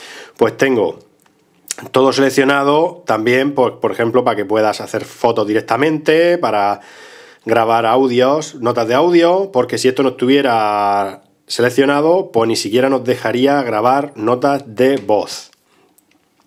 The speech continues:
Y ya os digo, podéis cualquier, gestionar cualquier opción, si queréis que alguna aplicación se conecte al, al G P S,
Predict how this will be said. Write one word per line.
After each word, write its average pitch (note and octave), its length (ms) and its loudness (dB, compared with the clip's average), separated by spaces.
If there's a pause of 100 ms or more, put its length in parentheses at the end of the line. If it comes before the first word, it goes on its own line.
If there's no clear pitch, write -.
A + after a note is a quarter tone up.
(340)
Y D#3 680 4
ya B2 120 4
os A2 80 -2
digo, C3 240 2
podéis B2+ 800 2
cualquier, G#2+ 540 -2
gestionar G#2+ 520 -2
cualquier A2+ 400 -2
opción, A2+ 320 -2
si G2+ 100 -8
queréis G2 200 -2
que - 80 -2
alguna G2+ 220 -2
aplicación F#2+ 340 -4
se F#2 100 -4
conecte G2 360 -2
al, G2 200 0
al G#2 160 0
G G2 180 -6
P G#2 160 0
S, D3+ 440 0